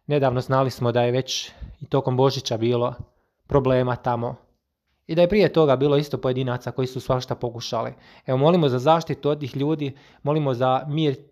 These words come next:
diljem svijeta i molimo da sva srca kamena budu srca od mesa. Pokoj vječni darim, Gospodine, svjetlost vječna, svjetla im počivali u miru Božjem, amen. Evo, pozivamo na obraćenje, mir i da molimo za, ne samo za one koji su napustili svijet, nego one počinitelje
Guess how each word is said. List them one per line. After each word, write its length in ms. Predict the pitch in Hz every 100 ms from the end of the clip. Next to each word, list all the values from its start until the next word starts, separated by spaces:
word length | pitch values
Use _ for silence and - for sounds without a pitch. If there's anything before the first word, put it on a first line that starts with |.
| _
diljem 300 | 127 147 131
svijeta 480 | - 151 156 156 123
i 40 |
molimo 320 | 135 175 180 127
da 120 | 131
sva 220 | - 208
srca 320 | - 170 151
kamena 400 | - 143 139 123
budu 200 | 123 123
srca 320 | 123 - -
od 80 | 117
mesa. 420 | 113 117 - 123 139 _ _ _ _ _ _ _ _ _ _ _ _
Pokoj 300 | - 156 151
vječni 340 | 139 143 - 127
darim, 280 | 135 127 120
Gospodine, 640 | 123 - 147 151 127 151
svjetlost 520 | - 156 147 135 -
vječna, 260 | 139 139 131
svjetla 360 | 143 139 135
im 100 | 123
počivali 540 | 131 170 - 196 151 123
u 40 |
miru 260 | 131 135 120
Božjem, 380 | 127 120 123
amen. 300 | 123 120 123 127 _ _ _ -
Evo, 120 | 127
pozivamo 400 | 151 151 147 131
na 60 | 131
obraćenje, 500 | 127 123 143 139 127
mir 300 | 139 135 127 - _ -
i 80 | 143
da 120 | 147
molimo 400 | 165 208 165 147
za, 440 | 139 147 147 143 151 - -
ne 120 | 196
samo 240 | 208 160
za 120 | 131
one 140 | 147 131
koji 160 | 143
su 120 | 135 127
napustili 480 | 123 151 - 120
svijet, 320 | 110 - 117 135
nego 200 | 127 185
one 160 | 190
počinitelje 840 | 147 135 - 208 226 - 113 117